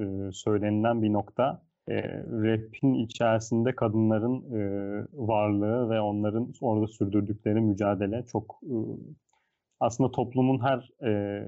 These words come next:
olayında veya durumunda olduğu gibi orada da bir soyutlanma çabası ve bu işi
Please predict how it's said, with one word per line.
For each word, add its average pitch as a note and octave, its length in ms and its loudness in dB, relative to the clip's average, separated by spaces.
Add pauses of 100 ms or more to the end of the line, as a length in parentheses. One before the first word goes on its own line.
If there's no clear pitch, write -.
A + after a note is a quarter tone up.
(1120)
olayında A2 760 4
veya G#2+ 440 4
durumunda G#2+ 640 2
olduğu A2 460 2
gibi A2 200 0
orada A#2 420 2
da A#2 120 0
bir D3 180 0
soyutlanma A2+ 680 2
çabası A2 440 -2
ve C3+ 260 0
bu A2 300 0
işi A#2+ 540 0